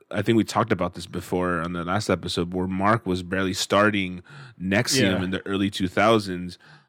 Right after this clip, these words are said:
Speaker 1: Like, there was a ten-year gap,
Speaker 2: Yeah,
Speaker 1: and
Speaker 2: see,
Speaker 1: I
Speaker 2: fuck
Speaker 1: feel
Speaker 2: all that shit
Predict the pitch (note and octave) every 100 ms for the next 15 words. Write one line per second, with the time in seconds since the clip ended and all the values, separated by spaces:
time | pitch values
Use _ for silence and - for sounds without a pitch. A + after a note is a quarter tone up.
0 | - F2+ G2+ G#2 F2 - - A2+ G#2 G2+
1 | F2 D#2+ E2+ F#2 A2 F2+ - - C#3+ G2
2 | C#3+ - G#3+ A#2+ F3 F#3+ D#3+ D3+ - A#2+
3 | G#2 B2+